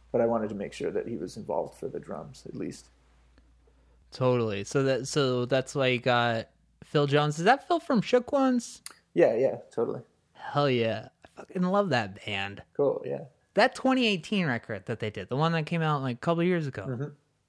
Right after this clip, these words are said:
Speaker 2: Fucking the best L P they've ever done.
Speaker 1: Oh, cool.
Speaker 2: Just, like, out of nowhere.
Speaker 1: Yeah, I'm glad you liked
Speaker 2: Like
Speaker 1: it. Phil, Phil engineered that one, too. That, actually, that was another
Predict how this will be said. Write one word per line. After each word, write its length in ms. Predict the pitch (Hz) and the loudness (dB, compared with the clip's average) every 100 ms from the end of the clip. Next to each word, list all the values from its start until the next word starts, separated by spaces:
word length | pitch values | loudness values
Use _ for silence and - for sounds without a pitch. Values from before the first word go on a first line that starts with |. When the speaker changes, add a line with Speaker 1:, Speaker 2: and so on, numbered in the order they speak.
| _ _ _ | _ _ _
Speaker 2:
Fucking 340 | - 220 214 208 | 2 2 4 0
the 60 | 190 | 4
best 300 | 214 202 214 | 4 6 4
L 100 | 202 | 4
P 160 | 214 | 2
they've 200 | 202 202 | 2 2
ever 200 | 202 202 | 2 2
done. 360 | 196 220 127 107 _ | 2 0 0 -4 _
Speaker 1:
Oh, 200 | 170 131 - | 4 4 4
cool. 180 | - 175 | 4 4
Speaker 2:
Just, 220 | 190 220 | 2 0
like, 200 | 196 - | -2 0
out 140 | 226 233 | 2 4
of 100 | 233 | 2
nowhere. 640 | 262 254 117 98 - - _ 135 | 2 2 2 -2 -8 -16 _ 6
Speaker 1:
Yeah, 180 | 135 | 6
I'm 100 | 120 | 6
glad 220 | 123 123 131 | 6 6 6
you 100 | 117 | 4
liked 140 | 120 | 4
Speaker 2:
Like 80 | 117 | 2
Speaker 1:
it. 220 | - - - | -2 -2 4
Phil, 360 | 147 143 135 | 6 6 2
Phil 280 | - 143 139 | 4 6 6
engineered 460 | 139 131 127 120 - | 4 0 0 0 2
that 180 | 110 - | 0 0
one, 160 | - | -6
too. 260 | - - - | -8 -8 2
That, 260 | 139 147 - 139 | 6 6 6 2
actually, 240 | 139 139 | 2 4
that 140 | 139 | 6
was 120 | 147 131 | 4 2
another 560 | 127 127 123 117 110 | 2 6 6 4 0